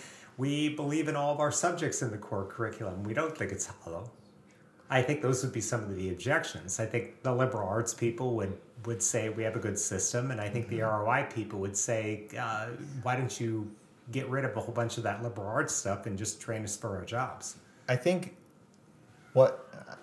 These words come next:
Speaker 2: I, what I maybe I'm most concerned to not leave out is some sympathy for that
Speaker 1: Hmm.
Speaker 2: perspective.
Speaker 1: Okay.
Speaker 2: Because the, the costs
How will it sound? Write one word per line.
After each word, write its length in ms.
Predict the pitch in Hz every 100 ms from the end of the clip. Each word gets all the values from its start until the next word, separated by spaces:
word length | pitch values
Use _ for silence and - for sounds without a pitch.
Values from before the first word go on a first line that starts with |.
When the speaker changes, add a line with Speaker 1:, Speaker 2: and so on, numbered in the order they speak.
| -
Speaker 2:
I, 140 | 123
what 340 | 120 120 120 131
I 160 | 123 101 - - -
maybe 320 | 135 147 151
I'm 260 | 135 113 110
most 260 | 120 123 -
concerned 440 | 120 - 113 107
to 180 | - 104
not 380 | 98 104 98 87
leave 200 | 107 92
out 340 | 92 90 - -
is 340 | 113 120 - - - - - - - - - -
some 200 | - 127
sympathy 560 | - 147 135 120 120 110
for 600 | 101 120 117 107 107 110 - -
that 260 | 117 92 85
Speaker 1:
Hmm. 200 | 87 85
Speaker 2:
perspective. 800 | - 117 - 120 - 101 80 - - -
Speaker 1:
Okay. 260 | 107 - 110
Speaker 2:
Because 720 | 123 - 131 135 113 107 - - - -
the, 360 | 120 117 107 104 - - - - - - - -
the 180 | 117 123
costs 920 | - - 123 117 95 - - - -